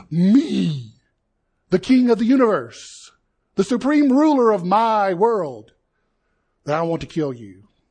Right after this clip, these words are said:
for revenge and punishment. That's the anger that Jesus is against. That is an evil anger. It's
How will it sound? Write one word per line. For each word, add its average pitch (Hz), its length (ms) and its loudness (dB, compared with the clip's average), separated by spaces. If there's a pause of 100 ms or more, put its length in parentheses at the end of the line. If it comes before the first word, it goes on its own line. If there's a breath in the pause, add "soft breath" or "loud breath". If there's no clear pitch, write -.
(200)
for 151 160 -4
revenge 156 680 -10 (800)
and 143 160 -8
punishment. 143 540 -10 (580 soft breath)
That's 185 300 -4
the 170 140 -8
anger 160 320 -4
that - 100 -16
Jesus 147 380 -8 (100)
is 151 100 -6
against. 139 720 -10 (580 soft breath)
That 180 160 -6
is 190 80 -8
an 175 180 -8
evil 196 500 -6
anger. 135 520 -12 (800)
It's - 180 -10